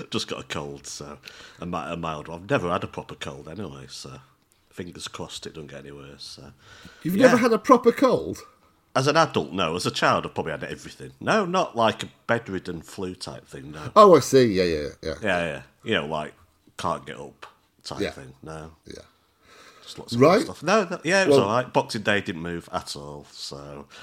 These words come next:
Speaker 1: <laughs> But it's a bit of a shame, 'cause, you know, kind of like the day for, for going to football or watching City, so.
Speaker 2: Mm, well.
Speaker 1: A bit peeved it's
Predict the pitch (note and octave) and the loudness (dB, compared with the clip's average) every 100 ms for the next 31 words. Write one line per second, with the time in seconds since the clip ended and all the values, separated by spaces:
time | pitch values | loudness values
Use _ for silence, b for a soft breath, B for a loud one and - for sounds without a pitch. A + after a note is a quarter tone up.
0 | B - - C3 - - B B B B | B 0 0 0 -2 -2 B B B B
1 | B - A2+ - - D3+ F2+ E2 F2+ D#2+ | B -6 -4 -4 2 4 4 0 -2 -2
2 | E2 - F2 - G2 D#2 C2+ _ _ _ | -6 -8 -8 -8 -8 -10 -12 _ _ _
3 | _ _ - - F#2 E2+ D#2+ - E2 E2 | _ _ -10 -4 -4 -4 -8 -10 -10 -10
4 | D#2+ F#2 E2+ E2 - F2 - - F2+ - | -10 -8 -10 -10 -16 -18 -18 -16 -12 -4
5 | F#2+ G#2 F#2 - - F2 - F#2 G#2+ E2+ | -4 -4 -8 -12 -12 -12 -10 -10 -10 -10
6 | F2 - - - - - - F#2+ A#2+ A#2+ | -12 -12 -14 -12 -14 -14 -14 -12 -6 -4
7 | A2+ A2+ G#2+ G2 E2+ G2+ G2 F#2+ F2 D2 | -2 -2 -4 -6 -2 0 2 2 0 -4
8 | - - - D3+ - - C#2 C#2+ - - | -14 -16 -2 -2 -2 -12 -10 -10 -14 -14
9 | - - | -12 -14